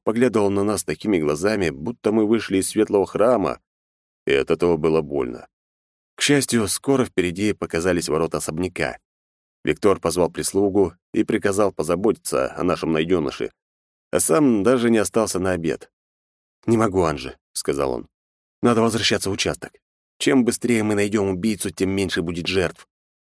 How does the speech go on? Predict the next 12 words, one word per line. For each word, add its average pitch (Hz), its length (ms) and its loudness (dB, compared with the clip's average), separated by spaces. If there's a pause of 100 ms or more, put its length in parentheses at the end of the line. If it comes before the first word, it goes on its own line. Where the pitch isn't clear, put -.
(160)
"Я 170 140 2
понимаю", — 160 560 0 (180)
обняла 78 340 2
его. 67 260 -4 (560)
"Иди 135 400 0 (420)
и 151 40 0
возвращайся 175 520 2
поскорее". 92 540 -4 (460)
"Хорошо". 76 460 -4 (720)
Вик - 300 0
поцеловал 69 500 2
меня 76 340 0